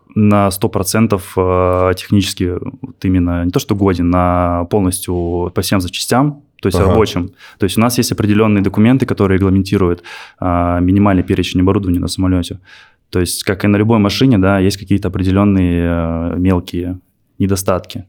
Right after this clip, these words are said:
Speaker 1: Вот. Есть определённый документ, который это регламентирует.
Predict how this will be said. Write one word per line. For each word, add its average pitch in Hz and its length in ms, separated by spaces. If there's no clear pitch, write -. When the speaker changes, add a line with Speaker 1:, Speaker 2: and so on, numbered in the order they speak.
Speaker 1:
Вот. 90 340
Есть 104 220
определённый 104 380
документ, 127 340
который 107 260
это 104 100
регламентирует. 98 680